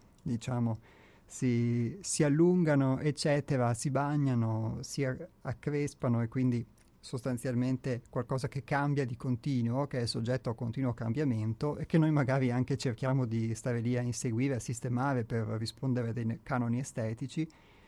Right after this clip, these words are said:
ma è qualcosa che in realtà cambia continuamente, un po' come noi. E, eh, ecco, questo è il senso dell'impermanenza,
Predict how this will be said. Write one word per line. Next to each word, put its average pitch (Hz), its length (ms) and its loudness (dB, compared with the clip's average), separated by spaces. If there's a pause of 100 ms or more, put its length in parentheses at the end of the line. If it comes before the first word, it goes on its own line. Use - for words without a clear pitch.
(220)
ma - 200 -4
è 147 120 -8
qualcosa 135 360 0
che 123 120 -2
in 120 60 2
realtà 113 260 -2
cambia 113 500 0
continuamente, 113 960 -2 (420)
un 120 140 -2
po' 113 160 -2
come 120 240 0
noi. 113 500 -2
E, 180 240 -4
eh, 135 380 -2
ecco, 151 260 -2
questo 190 400 0
è 143 160 -4
il 123 300 -2
senso 151 480 -2
dell'impermanenza, 113 1200 -2